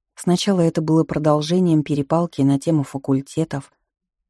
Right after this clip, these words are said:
но потом Джен смилостивилась, решив посвятить нерадивую первокурсницу во все прелести студенческой жизни.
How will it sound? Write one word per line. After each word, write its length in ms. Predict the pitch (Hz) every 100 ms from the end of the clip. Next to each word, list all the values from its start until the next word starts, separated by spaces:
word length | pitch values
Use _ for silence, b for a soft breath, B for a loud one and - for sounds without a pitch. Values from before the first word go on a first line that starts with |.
| _ _ _ _
но 100 | 180
потом 320 | 180 196 233
Джен 260 | 190 190 190
смилостивилась, 960 | - 214 220 170 - - 135 131 131 -
решив 400 | 143 - 196 -
посвятить 520 | 160 151 147 185 -
нерадивую 520 | 143 147 143 160 151
первокурсницу 1080 | 147 143 143 143 170 165 151 139 - - 139 - _ _ _
во 140 | 160 147
все 220 | - 151
прелести 480 | 147 156 151 - 135
студенческой 800 | - 139 143 139 135 - 147
жизни. 500 | 139 135 135 123 127